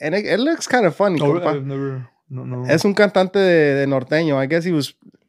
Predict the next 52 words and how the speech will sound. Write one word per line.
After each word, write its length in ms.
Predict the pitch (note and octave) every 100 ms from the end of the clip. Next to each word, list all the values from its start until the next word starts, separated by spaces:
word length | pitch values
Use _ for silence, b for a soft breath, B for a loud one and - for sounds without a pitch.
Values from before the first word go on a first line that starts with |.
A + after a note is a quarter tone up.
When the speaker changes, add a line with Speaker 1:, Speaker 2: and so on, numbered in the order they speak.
| _ _ -
Speaker 1:
uh, 440 | C#3 C3+ B2+ B2 D#3
Speaker 2:
Like 140 | D3+
a 80 | D3
corrido 480 | D3 C#3+ A3 F3+ C3+
singer, 260 | D3+ C#3+ F3+
¿no? 40 |
Speaker 1:
Yeah. 300 | F3 E3 C3+
Speaker 2:
I, 60 | D3
I, 260 | F3+ F3 D#3+
I've 100 | C3
seen 160 | G3+
him 100 | A3+
on 100 | G3+
the 80 | D#3
Fire 240 | - F#3 G#3
Lady, 200 | G#3+ G3
but, 140 | D3+
like, 120 | C3+
no, 140 | C3+ C#3
no, 320 | C#3+ C#3+ D3+
I 40 | D3+
mean, 180 | D#3
pues, 140 | C#3+ D3+
no, 100 | F3
no 120 | F#3+
lo 100 | G#3+
conozco, 360 | F3 F#3 E3 C3+
so 80 |
I 40 | D3
haven't 180 | D#3 D3
paid 140 | D3+
attention. 420 | B2 D3 C#3 C#3 B2
Speaker 1:
I've 160 | A3
never 220 | A#3 A#3 A3
heard 180 | G#3+ G3+
any 120 | G3+
of 60 |
his 240 | F#3 E3 C#3+
music, 400 | G3 G#3+ D3+ -
but 140 | C#3+
it's, 340 | D3+ D#3+ - G3
uh, 220 | F3+ D#3
salió 240 | D3+ D3
on 120 | F#3
TikTok, 360 | F#3 G3+ - E3
güey. 320 | D#3 C#3+ C3
I 100 | B2
guess 180 | D3+ F3
he's 140 | E3+ D#3
real 120 | E3
cool 180 | - D#3
with 320 | D3 C3